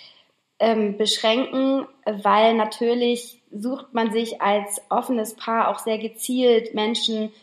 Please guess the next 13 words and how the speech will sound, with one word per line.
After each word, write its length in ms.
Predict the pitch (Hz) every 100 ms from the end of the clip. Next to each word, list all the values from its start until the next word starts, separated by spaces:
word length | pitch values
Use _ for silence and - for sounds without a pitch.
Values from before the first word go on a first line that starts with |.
| _
Dritte 400 | - 254 269 233
aus, 460 | 202 208 220 220 - - _ _ _
mit 220 | 233 233
denen 240 | 233 226 214
man 340 | 208 214 214
sich 160 | 202 208
das 140 | 202
überhaupt 260 | 202 202 -
vorstellen 400 | 220 220 208 208
könnte, 380 | 214 196 202
Sex 400 | 202 - 226 -
zu 160 | - 247
haben. 460 | 214 196 196 220